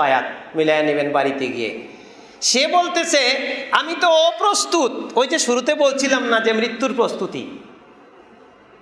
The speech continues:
আমরা একটা হাদিসে আছে যে কোনো মুমিনের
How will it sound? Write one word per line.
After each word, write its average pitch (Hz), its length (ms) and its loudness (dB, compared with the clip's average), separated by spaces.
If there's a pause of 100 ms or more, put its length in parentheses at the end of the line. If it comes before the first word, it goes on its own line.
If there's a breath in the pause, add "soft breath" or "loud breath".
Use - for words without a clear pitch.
(320)
আমরা 196 240 2 (1300)
একটা 190 300 0
হাদিসে 208 320 0 (100)
আছে 185 160 -2 (120)
যে 165 80 2 (100)
কোনো 202 180 0 (120)
মুমিনের 196 420 0